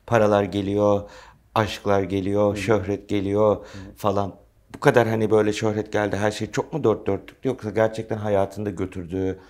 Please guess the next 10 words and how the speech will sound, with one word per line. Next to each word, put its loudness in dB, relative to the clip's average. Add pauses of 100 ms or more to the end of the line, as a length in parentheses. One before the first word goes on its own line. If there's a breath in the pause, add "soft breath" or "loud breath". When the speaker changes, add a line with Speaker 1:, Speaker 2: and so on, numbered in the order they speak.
(220 soft breath)
Speaker 1:
sonra 0
bunu -2
fark -2
ettiğin, -4 (880 soft breath)
"Ya 2
beni 2
buralara 2
savuruyor 0
bu -4
hikaye." -2